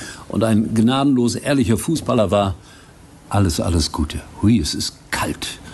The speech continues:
in Leipzig, es schneit. Ähm, Freiburg fünf null gegen Piräus, das ist mein Ergebnis. Und, äh, Frankfurt spielt gleich noch. Und da hat ein Herr Müller aus dem Bundestag heute gesagt, der Fußball muss sehr, sehr aufpassen,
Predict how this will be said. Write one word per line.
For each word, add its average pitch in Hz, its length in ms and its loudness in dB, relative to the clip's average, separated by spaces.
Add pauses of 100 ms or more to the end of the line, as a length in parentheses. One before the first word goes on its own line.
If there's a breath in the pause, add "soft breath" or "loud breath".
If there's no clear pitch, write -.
(300 loud breath)
in 80 140 2
Leipzig, - 440 -4
es - 80 -2
schneit. 85 260 0 (480 loud breath)
Ähm, 107 400 2 (380)
Freiburg 160 440 0
fünf 190 300 0
null 185 200 4
gegen 127 260 2
Piräus, 135 760 0
das - 120 -4
ist 98 40 0
mein 104 140 4
Ergebnis. 90 600 0 (760 loud breath)
Und, 92 640 2
äh, 87 460 2 (100)
Frankfurt 110 460 0
spielt - 340 -6
gleich 76 320 -4
noch. 78 220 -4
Und 101 140 -2
da 110 80 2
hat 120 100 0 (180)
ein 104 160 2
Herr 90 160 4
Müller 104 460 2
aus 73 160 -6
dem 95 160 -2
Bundestag 107 500 0
heute 98 220 0
gesagt, 92 480 -2 (640 loud breath)
der 214 80 4
Fußball 151 420 2
muss 127 260 2
sehr, 139 360 2
sehr 151 240 2
aufpassen, 127 760 0